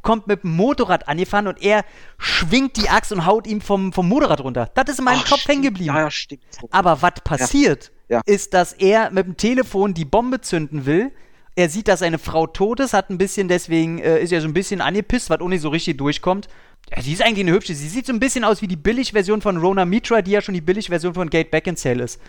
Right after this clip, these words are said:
Speaker 1: Gibt Schlimmeres.
Speaker 2: <laughs> Okay, sorry. Rona Mitra über Kate Beckinsale. Tut mir leid.
Speaker 1: Nee. Was?
Speaker 2: Rona Mitra war immer toll.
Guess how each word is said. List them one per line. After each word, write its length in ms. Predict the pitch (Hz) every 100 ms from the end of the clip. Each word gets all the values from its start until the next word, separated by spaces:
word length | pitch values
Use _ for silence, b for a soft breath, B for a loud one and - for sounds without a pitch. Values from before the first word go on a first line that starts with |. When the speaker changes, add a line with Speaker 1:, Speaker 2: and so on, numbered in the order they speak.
| b b b b -
Speaker 1:
Gibt 200 | 165 -
Schlimmeres. 380 | 139 135 135 -
Speaker 2:
<laughs> 40 | - - - 320 - 269 - B B -
Okay, 260 | 175 170 - b -
sorry. 280 | - 151 147 -
Rona 340 | 123 135 170 170
Mitra 540 | 147 156 - 143 139 - - -
über 340 | 143 151 117 -
Kate 240 | 92 90
Beckinsale. 540 | 73 - 95 87 78 -
Tut 120 | -
mir 60 |
leid. 140 | 180 180 147
Speaker 1:
Nee. 1080 | 143 143 139 131 123 120 117 110 107 107 - - b b b 160 120 -
Was? 600 | 131 156 175 - - - _ _ _ _ _
Speaker 2:
Rona 240 | 156 190 196
Mitra 380 | 185 - 180 151
war 140 | 147
immer 180 | 143 139
toll. 300 | - 107 98